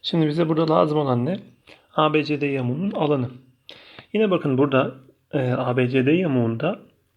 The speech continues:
K noktası orta nokta olarak verilmiş. E, bu bizim dikkatimizden kaçmasın. Çünkü eğer burada, e, şu şekilde bir işlem yapacak olursak, D'den K'yi birleştirecek olursak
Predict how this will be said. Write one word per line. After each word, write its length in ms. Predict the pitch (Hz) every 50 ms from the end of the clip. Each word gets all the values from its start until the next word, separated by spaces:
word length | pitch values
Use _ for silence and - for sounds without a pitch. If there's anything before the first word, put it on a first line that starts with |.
| _ _ -
K 240 | - 170 165 165 151
noktası 520 | 131 120 - - 139 123 - - 233 - -
orta 340 | - 151 156 156 156 160 143
nokta 280 | 131 123 131 - 135
olarak 300 | 127 143 - 101 - -
verilmiş. 460 | 147 131 123 127 117 110 - - - - _ _ _ _ _ _ _ - - - - - _ _ _ _ _ - -
E, 360 | 220 185 165 147 151 147 147 139 143 147
bu 120 | 156 190 180
bizim 280 | 160 147 151 156 147
dikkatimizden 680 | 147 147 151 - 151 - - 143 131 143 175 196 196 196
kaçmasın. 640 | - - - 143 - - 135 120 107 - - 151 - - - - - _ _ - -
Çünkü 480 | - - 185 160 - 147 139 - - - - - - - - _ _
eğer 300 | - 156 156 160 - 151
burada, 420 | 147 151 147 160 160 160 - - - - - - -
e, 380 | 135 131 127 127 127 127 127 127
şu 180 | 127 131 - -
şekilde 420 | - - 160 - 165 160 151 147
bir 180 | 147 151 - -
işlem 320 | - - - - 135 139
yapacak 380 | 143 143 151 - 151 - - -
olursak, 520 | 139 139 127 - - - - - - - - _ _ -
D'den 580 | 143 131 131 135 131 127 127 139 160 185 196 - - - - _ _ _ _ _ _ _ _ _ _ _ _ _ _ _ _ -
K'yi 320 | - - 147 135 127 123 131
birleştirecek 540 | 131 127 127 127 - - - - - - - -
olursak 500 | - 180 180 151 - - - 190 202 -